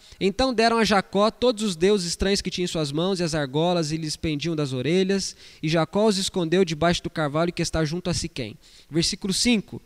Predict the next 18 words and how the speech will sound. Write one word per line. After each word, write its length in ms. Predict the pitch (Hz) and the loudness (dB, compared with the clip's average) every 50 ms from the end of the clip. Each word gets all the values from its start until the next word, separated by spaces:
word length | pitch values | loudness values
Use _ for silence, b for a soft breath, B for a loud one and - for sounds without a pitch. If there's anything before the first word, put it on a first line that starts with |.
| B B B B B B B B _ _ | B B B B B B B B _ _
"Quando 360 | - 262 294 320 311 220 220 | 2 4 4 4 2 4 6
eles 260 | 226 220 214 226 - | 6 6 6 4 2
partiram, 840 | - - 190 180 170 160 - - - 165 151 151 165 190 233 285 302 B B B B B B B B | 0 2 2 2 2 2 0 0 0 2 4 4 4 4 4 2 0 B B B B B B B B
o 100 | 160 185 | -4 -2
terror 720 | - - 214 214 196 139 135 143 175 220 277 330 370 359 | 2 4 4 4 4 4 2 2 4 4 6 6 6 6
de 120 | 254 277 262 | 4 2 2
Deus 360 | 175 170 180 196 190 180 180 | 4 4 4 6 4 4 2
invadiu 440 | 208 175 196 190 185 160 196 277 302 | 0 0 2 0 2 0 0 0 2
as 100 | 285 - | 2 0
cidades 420 | - 220 180 196 196 196 165 165 | 0 0 2 2 2 2 0 -2
vizinhas 680 | 165 180 156 123 123 143 156 185 214 254 240 - - - b b b b b b _ - | -2 -2 -2 0 0 0 0 2 2 0 0 -2 -6 -10 b b b b b b _ -6
e 100 | 208 208 | -4 -4
não 400 | 190 185 185 190 226 262 277 269 | -2 0 2 2 2 2 0 0
perseguiram 960 | - 240 226 226 - - - 214 185 143 135 147 160 165 165 170 175 185 185 B B B B B | 2 4 4 4 4 2 2 2 0 0 2 4 4 6 6 4 2 0 -2 B B B B B
os 220 | - 165 - - - | -4 -4 -2 -2 0
filhos 580 | - 156 160 160 156 160 160 151 - - - - b b b b - | 2 2 2 4 4 2 2 0 -2 -6 -8 -12 b b b b -8
de 140 | 131 135 143 | -4 -2 -2
Jacó." 480 | 131 143 139 131 - - 107 95 - | 0 0 -2 -4 -6 -10 -14 -14 -16